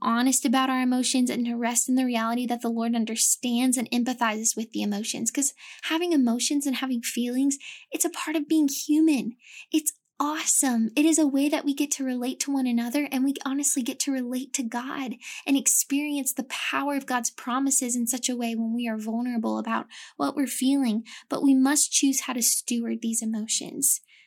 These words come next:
Like, we must choose how to steward them. Will we let the difficulties of the world quiet our praise? Will we let our emotions determine whether or not we rejoice?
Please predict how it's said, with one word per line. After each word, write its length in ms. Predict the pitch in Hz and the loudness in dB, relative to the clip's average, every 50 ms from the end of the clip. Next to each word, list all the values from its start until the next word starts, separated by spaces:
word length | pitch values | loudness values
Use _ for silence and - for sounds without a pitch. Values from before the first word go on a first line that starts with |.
| _ _ - - | _ _ -6 -4
Like, 280 | 247 233 - - - _ _ _ _ _ _ _ _ _ _ _ _ _ _ _ _ _ _ - | -4 -4 -4 -8 -16 _ _ _ _ _ _ _ _ _ _ _ _ _ _ _ _ _ _ 4
we 140 | 269 269 | 6 6
must 420 | 262 262 254 277 285 302 294 - - | 8 8 8 8 6 4 2 0 2
choose 340 | - - 285 269 254 - - - - | 2 4 4 4 4 2 -2 -4 -6
how 480 | - - - 247 240 240 247 247 240 247 | -4 -2 -2 -2 -4 -4 -4 -4 -4 -4
to 300 | - - 240 233 233 226 | -4 -2 -2 -2 -2 -2
steward 420 | - - 254 247 233 233 240 226 | -2 -2 -2 -2 -2 -2 -4 -4
them. 280 | 226 226 220 226 233 254 | -4 -2 -2 -2 0 2
Will 200 | 247 262 269 240 | 2 2 2 2
we 160 | 254 247 240 | 0 0 0
let 320 | 240 247 262 294 - - | 0 0 0 -2 0 2
the 120 | 311 294 233 | 2 2 4
difficulties 720 | 226 262 247 - - - - 285 277 - 285 269 269 240 | 4 2 0 -4 -4 -4 -4 -4 -2 2 2 4 4 4
of 100 | 254 233 | 2 0
the 100 | 214 220 | 0 -2
world 280 | 220 226 220 220 226 - | 0 0 0 0 -2 -4
quiet 400 | - - - 233 233 233 220 - | -6 -4 -2 0 0 0 0 -2
our 100 | - - | -2 -4
praise? 600 | - - - - 226 220 220 226 254 254 - - - | -6 -8 -8 -4 -2 -2 0 0 0 0 0 0 0
Will 160 | 247 247 240 | -2 -2 0
we 160 | 233 226 220 | 0 0 0
let 420 | 220 220 226 240 262 277 294 294 - - - - - - | 0 -2 -2 0 0 0 -2 -4 -8 -14 -18 -18 -10 -4
our 100 | - 285 | -2 0
emotions 640 | 269 277 254 240 240 240 240 - 240 247 233 226 - | 2 2 2 2 2 2 2 2 2 2 0 0 -2
determine 840 | - 240 247 - - - - - 233 233 226 220 220 226 226 220 - - - - - - | -4 -6 -4 -4 -6 -6 -2 -2 0 2 4 2 2 2 0 -2 -4 -6 -18 -20 -12 -4
whether 440 | - 226 247 254 254 269 294 285 - | 0 2 2 2 2 2 0 0 2
or 120 | 294 294 | 2 4
not 320 | 277 247 240 233 220 - 254 | 4 4 4 2 0 -2 -4
we 80 | 240 | -4
rejoice? 880 | 233 240 233 214 220 - 240 226 220 220 233 262 262 - - - - | -2 -2 0 0 0 0 0 0 0 0 -2 -2 0 0 0 0 0